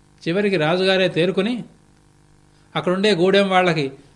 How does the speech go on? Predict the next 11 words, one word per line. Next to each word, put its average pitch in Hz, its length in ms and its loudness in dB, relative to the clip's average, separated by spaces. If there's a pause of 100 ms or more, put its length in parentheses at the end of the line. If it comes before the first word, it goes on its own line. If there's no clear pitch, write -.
(120)
తగిన 180 280 0
బహుమానాలు 185 580 0
ఇచ్చి 208 360 -8 (1080)
కరువు 233 300 4
నివారణ 214 460 4
కోసం 196 340 -2
కొన్ని 175 240 -2
ఏర్పాట్లు 180 460 -2
చేసి 165 400 -4 (260)
వెనక్కి 156 260 -8
వచ్చేశాడు. 127 420 -12